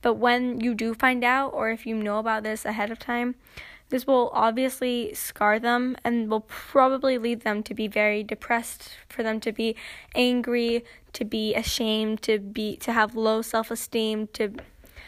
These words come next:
to hide, to be sad all the time. And they'll feel like,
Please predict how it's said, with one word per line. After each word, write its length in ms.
to 140
hide, 440
to 80
be 120
sad 360
all 140
the 80
time. 480
And 120
they'll 100
feel 340
like, 320